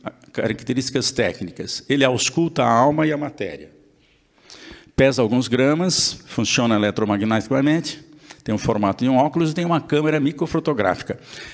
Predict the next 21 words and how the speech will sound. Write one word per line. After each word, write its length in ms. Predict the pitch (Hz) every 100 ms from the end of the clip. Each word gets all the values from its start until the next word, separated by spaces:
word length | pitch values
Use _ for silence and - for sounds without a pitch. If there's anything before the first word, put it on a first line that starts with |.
| - _ _ _ _
Quando 680 | - 294 302 233 135 104 101 -
a 80 | 113
obra 260 | 113 107
de 100 | 107
André 140 | 113 110
Luiz 460 | 101 107 101 - - - - - - -
foi 300 | - 107 104
escrita, 580 | 101 - - 165 156 101
começou 300 | 107 98 107
a 20 |
ser 160 | - 104
escrita, 440 | - 139 175 104
muita 320 | 104 240 202
gente 240 | 131 147 151
achava 400 | 120 139 151 151
que 140 | 135
Chico 300 | - 151 160
era 100 | 156
o 20 |
quê? 280 | 147 - 80 - - _ _ _ _ _ _ _ _ _
Obsedado. 800 | 90 - - 104 139 - - -